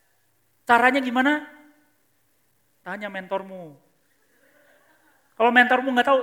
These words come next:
tanya lagi mentornya. "Gimana caranya saya investasi di surga?"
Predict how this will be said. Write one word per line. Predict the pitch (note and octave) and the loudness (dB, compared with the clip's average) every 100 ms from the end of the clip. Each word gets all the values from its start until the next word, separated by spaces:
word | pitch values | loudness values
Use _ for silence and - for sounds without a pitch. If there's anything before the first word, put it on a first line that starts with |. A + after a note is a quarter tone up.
| - - | -4 2
tanya | C#4 C4+ C4+ | 2 2 2
lagi | C4 C4 C4 | 2 0 -4
mentornya. | B3 B3+ B3 B3 A#3+ A3+ G#3 - - _ | -4 -2 -4 -2 -2 -2 -4 -12 -20 _
"Gimana | C4 D4 C4 B3+ | -6 -4 -2 -2
caranya | A#3+ A#3 A3+ | -2 -4 -4
saya | G#3+ G#3+ | -6 -8
investasi | G#3 G3 G3 G3 | -10 -12 -12 -14
di | F#3+ | -16
surga?" | G3 F#3+ D3 | -18 -16 -18